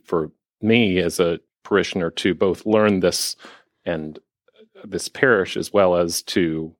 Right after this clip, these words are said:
engage in the broader community. And so in thinking about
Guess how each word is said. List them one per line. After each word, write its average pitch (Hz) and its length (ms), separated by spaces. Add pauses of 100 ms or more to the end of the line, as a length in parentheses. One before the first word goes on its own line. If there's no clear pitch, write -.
(140)
engage 92 420
in 90 80
the 85 60
broader 92 380
community. 85 600
And 92 160
so 92 340 (460)
in 92 400
thinking 120 340
about 87 560